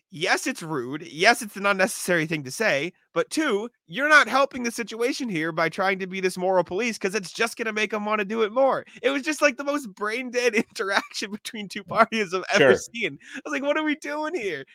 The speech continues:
Speaker 1: Why do you, one, why do you care this much about a woman you've never met?" I understand it's rude. I agree that it's rude, and I
Speaker 2: Hmm.
Speaker 1: agree that it's unnecessary.
Speaker 2: It is
Speaker 1: But
Speaker 2: rude.
Speaker 1: he's clearly drunk, and, and it doesn't matter at all. Like, he,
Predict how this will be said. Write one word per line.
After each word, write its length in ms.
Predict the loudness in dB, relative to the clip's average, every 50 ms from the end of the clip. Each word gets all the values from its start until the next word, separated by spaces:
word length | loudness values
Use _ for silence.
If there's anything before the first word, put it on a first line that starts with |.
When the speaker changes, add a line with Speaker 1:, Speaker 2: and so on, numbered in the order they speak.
| _ _
Speaker 1:
Why 140 | 2 2
do 80 | 4 4
you, 160 | 2 0 0 -2
one, 340 | -2 2 4 4 4 4 4
why 160 | 4 4 4
do 80 | 4 0
you 120 | -2 -4
care 240 | -2 0 0 2 2
this 180 | 0 -2 -4
much 240 | -2 -2 -2 -2 -2
about 180 | 0 0 0 0
a 60 | 2
woman 240 | 2 2 0 0 -2
you've 140 | -4 -2 -2
never 240 | -4 -4 -4 -8
met?" 220 | -8 -8 -6 -4 -2
I 120 | 0 2
understand 500 | 2 2 2 0 -2 0 -2 -2 -2 -2
it's 160 | -6 -10 -8
rude. 200 | -6 -4 -2 -2
I 60 | -2 -2
agree 360 | -4 -4 -6 -6 -4 -4 -4
that 140 | -4 -4 -8
it's 180 | -8 -12 -12
rude, 240 | -10 -8 -8 -8 -8
and 100 | -8 -6
I 80 | -6 -6
Speaker 2:
Hmm. 60 | -6
Speaker 1:
agree 240 | -6 -4 -4 -2 -2
that 100 | -2 -4
it's 120 | -4 -6
unnecessary. 600 | -4 -2 -2 -4 -4 -4 -8 -8 -8 -4 2 4
Speaker 2:
It 60 | 4
is 160 | 6 4 4
Speaker 1:
But 80 | 0 -4 -2
Speaker 2:
rude. 140 | -2 -2 0
Speaker 1:
he's 220 | 0 0 0 -2
clearly 460 | -6 -8 -6 -4 -4 -2 -2 -2 -4 -6
drunk, 540 | -6 -2 2 2 2 2 0 -4 -10 -14 _ _ -20 -20 -18 0 4
and, 240 | 4 4 4 2 2
and 160 | 2 2 2 4
it 140 | 2 2 4
doesn't 300 | 4 2 2 2 -2 -6
matter 480 | -8 -4 0 2 2 2 0 -2 -6 -4 -2
at 80 | 0 2
all. 300 | 2 2 2 0 0 -2
Like, 160 | -4 -4 -4
he, 240 | -4 -8 -6 -6 -6